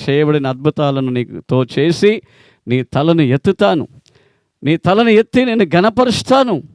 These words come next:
ఇప్పుడు ఒకసారి మీరు ఆలోచించండి, ఎక్కడెక్కడైతే తలదించుకున్నారో, యేసు ప్రభువుని నమ్మినప్పుడు ఎంతమంది అయితే నిన్ను నిందించారో,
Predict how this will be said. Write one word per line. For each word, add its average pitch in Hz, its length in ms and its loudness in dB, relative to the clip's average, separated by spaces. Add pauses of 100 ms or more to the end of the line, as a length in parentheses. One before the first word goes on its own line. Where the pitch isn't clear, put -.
(1160)
ఇప్పుడు 147 260 0
ఒకసారి 151 600 0
మీరు 143 180 0
ఆలోచించండి, 131 760 -4 (260)
ఎక్కడెక్కడైతే 135 1000 -2 (480)
తలదించుకున్నారో, 127 960 -4 (800)
యేసు 220 360 4
ప్రభువుని 202 380 0
నమ్మినప్పుడు 185 720 2
ఎంతమంది 190 500 0
అయితే 190 240 0
నిన్ను 175 200 0
నిందించారో, 165 720 0